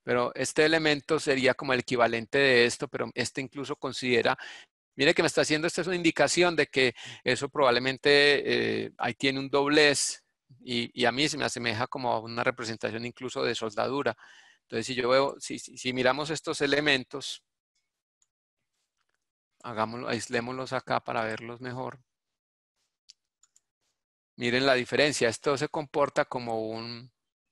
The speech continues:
como un volumen, pero esto tiene un sentido. Esto no es que sea menos. Esto es, eh, ha-, hacer esto es importante previo a esto. Yo, ah, lo que, el mensaje que quiero darles hoy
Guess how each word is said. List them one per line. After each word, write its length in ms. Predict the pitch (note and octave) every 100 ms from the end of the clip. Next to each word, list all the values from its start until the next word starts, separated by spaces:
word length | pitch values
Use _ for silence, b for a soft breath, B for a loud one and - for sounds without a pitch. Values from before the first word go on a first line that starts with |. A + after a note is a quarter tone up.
| _ _ _ _ _ _ _ _ _ _ - - b b b
como 280 | - A#2 A#2
un 120 | A#2
volumen, 640 | B2 D#3 D#3+ C#3 D3 D3 - _ b b b b b b b _
pero 220 | - C#3
esto 220 | G#3 - D#3
tiene 220 | C#3+ C3
un 100 | C#3+
sentido. 600 | D#3 D3 - E3 B2 G#2 G2 A2 B2+ -
Esto 320 | B2 - D3
no 120 | C#3+ C#3+
es 100 | -
que 140 | D#3
sea 180 | C#3+ C#3+
menos. 420 | D#3 D#3 B2 G#2+
Esto 360 | A#2+ - D3 D3
es, 280 | D#3 - -
eh, 120 | - -
ha-, 120 | A#2+
hacer 340 | B2+ B2 D3
esto 320 | D#3+ D#3 - E3
es 120 | E3+
importante 760 | E3 - B2 - C3 C#3 D#3+
previo 440 | - B2 A#2+ B2+ C#3
a 160 | C#3+
esto. 380 | C#3+ - - F#2 _ B B B
Yo, 240 | - A#2+ -
ah, 240 | - C3 B2+
lo 120 | C3
que, 120 | C3+ -
el 120 | C3
mensaje 340 | C#3 C3 C#3 -
que 120 | D#3
quiero 200 | D3 C3+
darles 360 | C#3+ D3 E3 E3
hoy 260 | D3+ D#3+